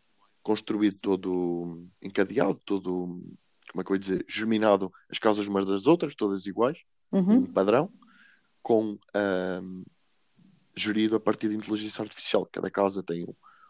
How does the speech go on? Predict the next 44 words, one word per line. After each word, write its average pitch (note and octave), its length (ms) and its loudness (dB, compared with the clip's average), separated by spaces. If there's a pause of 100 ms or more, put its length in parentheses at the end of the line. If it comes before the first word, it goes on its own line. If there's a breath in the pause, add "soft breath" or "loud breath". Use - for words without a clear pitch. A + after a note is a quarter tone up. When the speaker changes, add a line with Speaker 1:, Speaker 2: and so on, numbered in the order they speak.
(120)
Speaker 1:
o - 40 -18
seu F#2 220 -2 (160)
computador, G#2 600 0
na A#2 120 -4
parte, - 400 -8
um F#2+ 640 -10
tablet, C3+ 420 4
o F#2 40 -18
que - 80 -12
seja, C#3 400 2 (320)
está - 160 -6
tudo G#2+ 240 -4
ligado, D#3 460 6 (220)
entre A2 320 -2
Speaker 2:
Uhum. G#3 220 4 (160)
Speaker 1:
as G#2 120 -2
luzes A#2+ 340 4
desligarem-se G#2+ 640 0
às G2 60 0
X A2 260 -2
horas, C3+ 460 6 (340)
ahm, F2+ 320 0 (200)
Speaker 2:
Ok. F#3 60 2
Speaker 1:
ligar F#3 240 4
a E3+ 40 4
economia, A#2+ 760 2 (240 soft breath)
o G2+ 60 -12
forno G2+ 640 2
ligar-se G2 560 2 (160)
às F#2+ 160 -2
oito G2 160 -4
da F#2 100 0
noite, B2+ 500 4 (340 soft breath)
estás A#2+ 200 2
a A#2+ 40 0
perceber? A#2 460 0 (400 soft breath)
Speaker 2:
Ok, E3+ 340 -2
Speaker 1:
Uma A3+ 140 0
Speaker 2:
sim, F3+ 100 0
Speaker 1:
coisa, F3+ 200 4
Speaker 2:
tô. E3 60 2
Speaker 1:
uma - 180 -10
casa - 300 -12
inteligente. - 460 -8